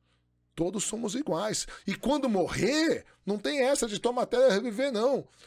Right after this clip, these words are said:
Você vai sobreviver e encontrar sua mãe, seu pai, seus filhos e vão viver eternamente. É mesmo? Não, brincadeira.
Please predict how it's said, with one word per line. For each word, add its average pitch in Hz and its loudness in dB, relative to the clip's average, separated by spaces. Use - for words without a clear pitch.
Você 165 -4
vai 165 -6
sobreviver 180 -2
e 180 -4
encontrar 185 -4
sua 190 -4
mãe, 170 -4
seu 196 -4
pai, 180 -4
seus 185 -4
filhos 180 -4
e 170 -6
vão 185 -6
viver 180 -4
eternamente. 214 -4
É 185 2
mesmo? 147 -2
Não, 120 -4
brincadeira. 135 -4